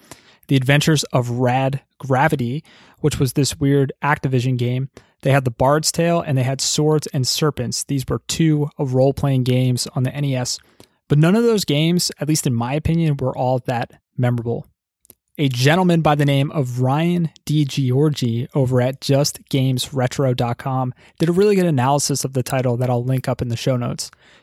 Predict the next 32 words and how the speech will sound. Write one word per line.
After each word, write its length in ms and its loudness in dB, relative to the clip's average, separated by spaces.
Ryan 240 2
wrote, 380 4
"It's 260 -2
much 380 -2
too 260 0
easy 400 -2
and 180 -2
far 580 0
too 420 0
short. 420 -2
The 80 0
developers 540 2
passed 500 -2
up 160 0
several 420 -2
opportunities 760 -2
to 100 -4
make 240 -2
the 80 -6
game 420 -2
more 360 0
challenging. 800 -4
As 100 0
you 60 4
traverse 540 0
the 160 -6
surface 500 -2
of 140 -6
a 40 -6
given 300 0
planet, 440 -4
the 180 -4